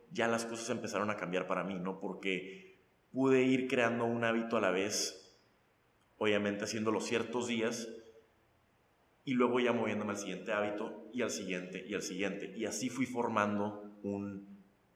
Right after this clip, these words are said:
si se podría decir, pues un, un, un armamento ya de hábitos, ¿no? Que, que pude hacer en una rutina, ¿no? Y yo creo que el tener una rutina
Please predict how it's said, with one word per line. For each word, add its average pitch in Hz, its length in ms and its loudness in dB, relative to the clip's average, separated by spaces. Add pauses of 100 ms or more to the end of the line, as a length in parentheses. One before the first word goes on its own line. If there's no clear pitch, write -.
(160)
si - 220 -8
se 110 140 -2
podría 95 300 4
decir, 101 340 2
pues 104 180 -2
un, 101 140 -2
un, 104 1040 -2
un 101 120 -2
armamento 110 540 4
ya 113 140 8
de 113 120 10
hábitos, 113 480 6
¿no? 135 260 -2 (380)
Que, 98 640 0
que 104 80 -2
pude 110 920 4
hacer 104 260 -2
en 110 120 -2
una 120 160 2
rutina, 110 460 0
¿no? - 420 -4 (240)
Y 123 140 -6
yo 123 160 2
creo 123 180 2
que 135 400 2
el 104 220 0
tener 104 280 2
una 139 160 4
rutina 107 800 -2